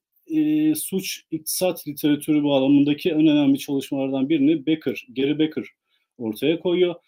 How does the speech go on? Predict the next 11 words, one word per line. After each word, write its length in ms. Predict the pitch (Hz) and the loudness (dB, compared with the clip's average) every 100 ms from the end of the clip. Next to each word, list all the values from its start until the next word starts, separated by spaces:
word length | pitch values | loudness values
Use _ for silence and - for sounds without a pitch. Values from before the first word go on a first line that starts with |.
| _ - | _ -14
Sırasıyla 640 | - 190 160 151 175 165 | -4 -2 0 2 2 0
buradaki, 380 | 165 156 135 147 | 2 0 0 0
e, 460 | 147 143 139 139 | 0 2 2 4
yazarları 540 | 143 151 143 127 123 131 | 4 2 2 0 0 -2
Early, 360 | 139 139 139 | 0 2 2
Sjöquist, 720 | 139 - 147 139 135 135 - | 0 -2 -2 -2 -2 -4 -8
Block 380 | 135 139 139 - | -8 -4 -4 -6
ve 120 | 131 | -6
Heinecke 580 | 127 135 135 123 - 101 - _ _ - | -4 0 0 0 -2 -6 -8 _ _ -10
çalışmaları 640 | - 139 143 127 120 113 | -2 -2 -2 -2 -2 -2
da 200 | 170 185 | -4 -6